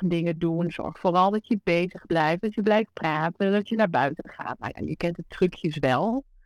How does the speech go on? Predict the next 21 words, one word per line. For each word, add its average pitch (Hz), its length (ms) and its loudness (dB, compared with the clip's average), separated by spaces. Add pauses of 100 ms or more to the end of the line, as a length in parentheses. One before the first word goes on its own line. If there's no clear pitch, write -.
(1200)
Ehm, 180 720 2
tot 202 180 -2 (160)
op 190 140 -2
het 160 120 -6
punt 170 220 -2
dat 170 120 -2
ik 165 100 -4
merkte, 156 380 -2
ja, 160 260 0
dit 156 180 -6
gaat 170 240 -2
dus - 140 -8
gewoon 160 300 0
niet. 226 320 -2 (120)
Want 170 380 -4
mijn 170 320 -2
hele 202 760 2
systeem 190 960 -2 (480)
gaat 170 300 -2
nu 175 180 -2
schreeuwen, 208 1040 0